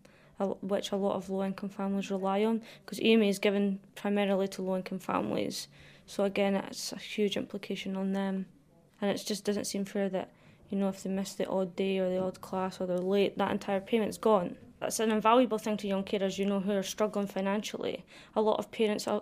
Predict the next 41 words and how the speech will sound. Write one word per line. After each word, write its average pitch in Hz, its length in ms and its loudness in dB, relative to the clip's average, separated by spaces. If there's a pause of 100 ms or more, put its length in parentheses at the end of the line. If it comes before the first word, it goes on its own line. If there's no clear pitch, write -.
rely 202 360 0
on 202 120 2
their 196 80 2
young 196 240 0
person 196 400 -4
getting 196 280 -2
that 190 200 -4
sort - 160 -6
of 196 80 -2
money 196 320 0
from 196 220 -6
going 190 160 -4
to - 80 -10
school - 260 -6
or 190 60 -4
college. - 520 -4 (300)
So - 140 0
when 233 80 6
they're 226 120 6
losing 226 360 4
out 214 100 2
on 214 160 2
that, 196 160 2
it's - 140 -4
putting, 208 380 -2
you 202 80 0
know, 196 180 0 (440)
more 214 200 4
strain 226 440 2
on 220 160 4
the 208 80 0
family 214 380 2
themselves, 226 640 -2
and 196 120 -4
it's - 140 -6
not 202 160 0
exactly 202 360 -4
ideal 190 360 0
when 190 160 -2
they've 190 160 -6
got - 200 -6